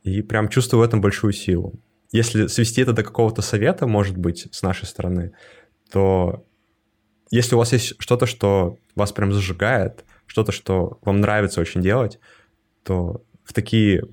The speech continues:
можно сказать, темные времена, наверное, очень важно дать этому чуть больше внимания, позволить этому развиться, позволить этому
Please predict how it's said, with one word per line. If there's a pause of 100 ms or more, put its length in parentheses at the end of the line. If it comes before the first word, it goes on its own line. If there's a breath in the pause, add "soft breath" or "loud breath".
можно
сказать,
темные
времена,
наверное, (560 loud breath)
очень
важно
дать
этому
чуть
больше
внимания, (140)
позволить
этому
развиться,
позволить
этому